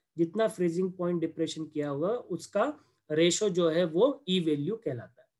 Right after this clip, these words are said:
तो ई वैल्यू को हम इस, इस वाली इक्वेशन से डिटरमाइन कर सकते हैं। और उस ई वैल्यू को हम यहाँ पे रखेंगे, percentage of medicament solution से मल्टीप्लाई करेंगे,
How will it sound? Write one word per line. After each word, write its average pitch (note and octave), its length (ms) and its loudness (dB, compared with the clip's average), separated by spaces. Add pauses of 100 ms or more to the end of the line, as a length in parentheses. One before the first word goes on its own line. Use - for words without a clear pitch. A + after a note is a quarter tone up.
(380)
तो F3+ 140 -2
ई G#3+ 100 4
वैल्यू A3 320 8
को A3+ 120 4
हम C4 480 2
इस, A#3 280 -2 (960)
इस A3 200 -2
वाली G#3 260 6 (320)
इक्वेशन F#3 500 2
से B3+ 200 0
डिटरमाइन D3+ 580 0
कर G#2+ 120 -14
सकते - 360 -20
हैं। - 80 -20 (1300)
और A#3+ 340 4 (200)
उस G3 240 2
ई F#3+ 120 0
वैल्यू G3+ 280 4
को G#3 140 2
हम G3 180 2
यहाँ F3+ 180 4
पे G#3 120 2
रखेंगे, A#3 520 0 (260)
percentage F#3+ 480 0
of G3+ 140 2
medicament F#3 600 0
solution F3+ 440 -2
से F3+ 100 -8
मल्टीप्लाई F3+ 540 0
करेंगे, G#3 440 -4